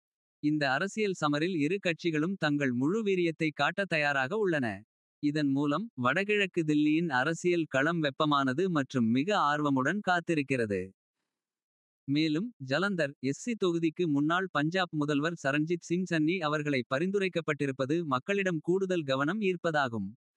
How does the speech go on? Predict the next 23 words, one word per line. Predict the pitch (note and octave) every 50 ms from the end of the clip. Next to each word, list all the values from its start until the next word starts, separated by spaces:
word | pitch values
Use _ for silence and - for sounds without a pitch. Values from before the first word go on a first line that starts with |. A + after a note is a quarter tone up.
| _ _ _ _ _ _ _ _ _ _
இதுவரையிலான | - D3 D3+ E3+ E3 F3+ F3+ F#3 F#3+ F#3 E3+ D#3+ D#3 D#3+ F3+ F#3
சூழல், | - - D#3+ E3+ D#3+ D3 D3+ G3+ B3 - _
அரசியல் | C3+ C#3 E3+ G3+ - - G#3+ G3+ F#3
ஆர்வமுள்ள | D#3+ D3+ D#3 D#3 D#3 D#3 D3+ D3+ D3+ D3+ D3+ D3
அனைவரையும் | B2+ C3 D3+ E3+ E3+ E3 D3+ D3+ E3 F#3+ F#3+
மிக்க | D3+ C#3 D3 - - G#3 F#3
ஆவலுடன் | D#3 C#3+ D#3 E3+ E3+ E3 D#3+ D#3+ D#3+ D#3
காத்திருக்க | D3 D3+ D#3 D#3+ - D#3+ D3 C3+ - - A3+
வைக்கிறது. | G3+ F#3+ F3 - D#3+ D3 C3 A2+ G#2+ G2 G2 G2+ _ _ _ _ _ _ _
அடுத்த | _ B2+ C#3 F#3+ A#3 A3 - G#3+
தலைப்பிற்கு | F#3+ - D#3 D#3 E3+ E3 - D3+ C#3 D3 - A#3+ -
செல்வோம். | G#3 G3 F3 D3+ C3 A2+ G2+ G2 A#2+ D#3+ - _ _ _ -
இந்திய | D3+ E3+ G3 G#3+ A3+ A3 G3+
அணியின் | E3+ E3+ E3+ E3+ E3+ F3 E3
ஆணவ | C3+ B2+ C3+ D3+ E3 E3+ E3 E3
விரோத | D#3 D3 C#3+ C#3 C3+ C#3+ E3 F3
நிலைப்பாடுக்கு | E3 D3+ D3+ D#3 D#3+ - D3+ C#3+ C3+ C3 B2+ - G3+ G3+
பிரதமர் | - D#3+ D3 D#3 F3 F3 F3 D#3+
நரேந்திர | C3+ B2 C3 D3 F3 F#3+ F#3+ F#3 F#3 F3 D3+
மோடி | C#3 C#3 C#3+ E3 G3+ G3+
கடுமையான | - D#3 D3+ F3 F3+ F#3+ F3 E3+ F3 F#3+ G3+ -
பதிலை | E3 D3+ D3 D3 C#3+ F3
வழங்கினார். | G#3 G3 F3+ E3+ E3 D3+ D3 C3 A#2+ A2 G2+ G2+